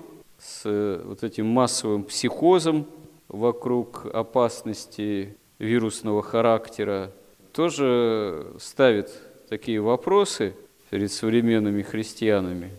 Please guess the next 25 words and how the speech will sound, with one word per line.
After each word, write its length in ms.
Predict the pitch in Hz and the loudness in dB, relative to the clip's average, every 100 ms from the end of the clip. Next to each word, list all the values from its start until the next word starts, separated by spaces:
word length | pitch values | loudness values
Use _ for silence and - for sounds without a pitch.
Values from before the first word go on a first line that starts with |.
| - | -20
в 60 | - | -6
которых 560 | 110 139 135 - - - | 0 4 4 2 -6 -14
надо 580 | - 117 131 117 117 110 | -8 -2 0 4 4 2
действительно 520 | 104 110 - 127 120 107 | -2 -10 -6 -6 -4 -2
порой 360 | 113 120 117 | 0 0 0
понять, 600 | - 117 117 139 135 - - - | 2 2 4 2 0 -6 -20 -12
разобраться, 800 | - 110 113 110 120 131 - 107 | -6 -2 0 4 4 4 2 -2
а 40 | |
как 260 | 101 120 - | 0 0 0
лучше 280 | 120 - 107 | -2 -2 -6
поступить. 760 | - - - 123 - 95 - - _ _ _ | -8 -8 -4 -4 -4 -6 -8 -20 _ _ _
Потому 280 | - 110 117 | -2 0 0
что, 480 | - - 113 110 92 - - - - | 0 4 6 6 2 -10 -20 -20 -18
с 180 | - - | -8 -2
одной 300 | 113 123 123 | 0 2 0
стороны, 840 | - 117 117 117 120 117 110 98 - - - - - | 0 0 2 2 2 2 2 0 -6 -16 -20 -20 -8
можно 240 | 107 110 | -4 -2
сказать, 340 | 104 - 110 107 | -4 0 0 2
одни 560 | 113 113 123 113 101 - - - _ - | 0 2 2 2 0 -6 -20 -20 _ -6
говорят, 580 | 107 110 117 117 104 - - - - - | 0 2 4 4 2 -4 -20 -20 -20 -6
богословствуют, 1000 | 107 110 123 - 135 131 131 - 101 98 | -2 2 2 4 4 4 2 -4 -4 -4
если 180 | 101 - | -6 -4
так 180 | 110 113 | -6 -2
можно 300 | 113 107 113 | -2 0 0
выразиться, 880 | 120 113 101 107 98 - 104 98 | 0 0 -2 -6 -8 -4 -2 -2